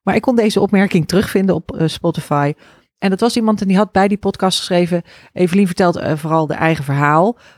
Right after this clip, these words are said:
maar je moet dit onderwerp veel serieuzer nemen, want dit is een serieus onderwerp." En toen dacht ik: "Oeh, dat is iemand die zit, die is bang voor dingen, angst, die heeft angsten rondom die kinderwens." En, ehm,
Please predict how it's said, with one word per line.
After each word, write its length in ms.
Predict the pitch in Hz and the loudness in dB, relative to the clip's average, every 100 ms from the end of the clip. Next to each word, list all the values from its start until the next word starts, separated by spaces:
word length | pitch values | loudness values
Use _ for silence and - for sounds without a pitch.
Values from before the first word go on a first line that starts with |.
| _ | _
maar 480 | 160 160 156 190 202 _ _ | -2 2 2 0 -2 _ _
je 120 | 185 | -2
moet 120 | 190 | 0
dit 140 | 190 - | 0 -2
onderwerp 400 | 175 156 151 - | -2 0 0 0
veel 140 | 165 | -2
serieuzer 640 | - 165 160 190 214 196 147 | 0 -2 2 4 4 2 0
nemen, 460 | 127 127 127 135 | 0 0 -2 -4
want 340 | 143 147 165 - | -2 -2 -4 -8
dit 160 | 170 | -6
is 140 | 110 113 | -6 -4
een 60 | |
serieus 440 | - 139 143 151 - | -2 -2 0 0 0
onderwerp." 440 | 175 123 120 - _ - _ | -2 -4 -4 -10 _ -20 _
En 80 | 180 | -10
toen 100 | 190 | -4
dacht 160 | 196 | -4
ik: 160 | 190 - | -6 -4
"Oeh, 260 | 247 233 151 _ - - - _ _ _ - | 0 2 0 _ -20 -20 -20 _ _ _ -12
dat 320 | 180 214 208 | -2 -2 0
is 220 | 226 233 | 0 2
iemand 500 | 196 151 156 208 - | 2 2 2 0 -4
die 180 | 160 180 | -2 0
zit, 360 | 160 208 - - _ | 2 0 -2 -12 _
die 240 | - 170 170 | -10 -6 -4
is 260 | 180 156 | -4 -4
bang 480 | 135 156 180 214 185 | 2 2 2 -2 -6
voor 260 | - 151 135 | -6 -2 0
dingen, 460 | 135 123 139 180 | 2 2 2 0
angst, 540 | - 156 156 - - 160 | 0 0 0 -4 -10 -2
die 120 | 156 | 2
heeft 280 | 143 170 - | 4 2 0
angsten 360 | 151 147 - 135 | -2 -2 -2 -2
rondom 400 | 143 139 139 135 | -2 -2 -4 -4
die 100 | 127 | -2
kinderwens." 720 | 143 131 123 127 160 - - - - _ | -2 0 0 -2 -2 -6 -12 -20 -20 _
En, 340 | - 180 170 165 | -2 0 0 -2
ehm, 460 | - 165 165 160 | 0 2 2 0